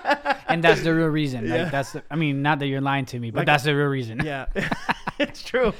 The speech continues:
Speaker 1: Because
Speaker 2: Yeah.
Speaker 1: you're not creative enough. But if you were creative enough, you will, you will use some
Speaker 2: I
Speaker 1: prompts in your sermons.
Speaker 2: I think, I think if they serve the point of the text, yeah, of course, I think I would, because it, I mean, that is a way,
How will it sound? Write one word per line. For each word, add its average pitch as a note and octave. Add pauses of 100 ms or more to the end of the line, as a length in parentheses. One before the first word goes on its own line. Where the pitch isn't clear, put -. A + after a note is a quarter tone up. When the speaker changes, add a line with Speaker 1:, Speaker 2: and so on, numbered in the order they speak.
(440)
Speaker 1:
Because D#3+
Speaker 2:
Yeah. D3+
Speaker 1:
you're D#3+
not D#3
creative C3+
enough. A2
But E3
if D#3+
you F3
were F3
creative B2
enough, A2 (120)
you C3
will, C3+
you C#3
will C#3+
use A#2+ (200)
some A2+ (240)
Speaker 2:
I E3+ (160)
Speaker 1:
prompts A#2
in A#2+
your A#2
sermons. G#2+ (140)
Speaker 2:
I D#3+
think, G#3 (160)
I D#3+
think F#3+
if C#3
they D3 (840)
serve D3+
the C3+
point C#3+
of A#2
the A#2
text, A#2
yeah, A#2+
of -
course, A#2+
I B2+
think B2+
I B2
would, C3
because C#3
it, D3+ (240)
I D#3+
mean, F3
that E3
is E3
a D#3+
way, D3